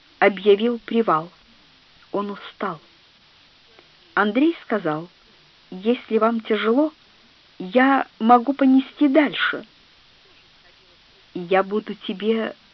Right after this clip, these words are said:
признателен». Васильева бил озноб. Хорошо еще, что ноги у него не промокли, как у остальных. Что делать? Конечно,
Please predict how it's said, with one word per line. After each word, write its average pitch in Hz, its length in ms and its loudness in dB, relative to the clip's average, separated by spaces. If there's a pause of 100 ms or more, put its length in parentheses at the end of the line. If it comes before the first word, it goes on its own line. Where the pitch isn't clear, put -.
(140)
признателен». 196 880 -6 (1300)
Васильева 247 1080 0
бил 226 360 -4
озноб. 208 500 -6 (720)
Хорошо 190 520 0
еще, 180 500 -4 (320)
что - 320 0
ноги 240 320 2
у 175 80 2
него 175 220 -2
не 170 140 -4
промокли, 180 680 -8 (320)
как - 220 -2
у 190 40 4
остальных. 185 720 -6 (460)
Что - 520 -2
делать? 220 420 -4 (760)
Конечно, 277 680 -2